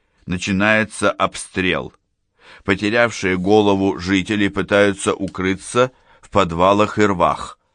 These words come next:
Осаждённые отстреливаются – убивая многих русских канониров.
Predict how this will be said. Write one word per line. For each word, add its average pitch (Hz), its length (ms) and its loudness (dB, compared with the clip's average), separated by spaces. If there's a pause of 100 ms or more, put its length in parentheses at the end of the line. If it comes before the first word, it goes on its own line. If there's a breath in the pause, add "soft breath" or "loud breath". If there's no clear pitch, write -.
(400 loud breath)
Осаждённые 156 1080 0
отстреливаются – 87 1160 -2 (360)
убивая 95 640 2
многих 107 420 -4
русских 101 440 -6
канониров. 82 760 -4